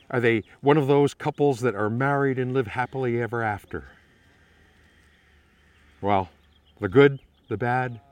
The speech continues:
and the angry? As God has directed this story, now Abigail is better than good.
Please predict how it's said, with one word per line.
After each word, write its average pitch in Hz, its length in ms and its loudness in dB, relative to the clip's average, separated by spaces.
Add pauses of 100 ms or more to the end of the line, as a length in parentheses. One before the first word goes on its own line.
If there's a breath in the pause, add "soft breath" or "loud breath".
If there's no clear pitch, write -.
(220)
and 110 100 -8
the 107 140 -2
angry? 156 360 -4 (1200)
As 120 200 0
God 151 380 4
has 123 220 -6
directed 127 540 -4
this 131 140 -2
story, 139 560 0 (760 soft breath)
now 135 400 4
Abigail 135 680 0 (440)
is 104 140 -10
better 123 320 -2
than 131 160 -4
good. 85 280 -8